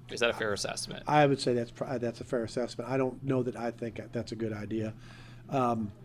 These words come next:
Speaker 2: the way I think, personally, I think the way you get money out of politics is to get us out of everybody's business,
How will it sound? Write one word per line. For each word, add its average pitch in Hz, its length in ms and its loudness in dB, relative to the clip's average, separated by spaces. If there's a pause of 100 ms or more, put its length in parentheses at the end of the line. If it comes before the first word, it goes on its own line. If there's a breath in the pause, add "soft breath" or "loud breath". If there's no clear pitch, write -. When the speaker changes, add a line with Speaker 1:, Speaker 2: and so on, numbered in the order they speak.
(640 loud breath)
Speaker 2:
the 143 120 2
way 185 240 12
I 165 140 12
think, 160 240 4
personally, 151 340 8
I - 20 10
think 151 140 8
the 139 80 2
way 139 100 8
you 135 60 6
get 123 140 4
money 131 200 4
out 117 80 2
of 117 60 -2
politics 131 500 0
is 104 120 -4
to 117 40 -10
get 127 140 4
us 127 140 2
out 120 100 2
of 117 100 0
everybody's 113 360 0
business, 117 460 -4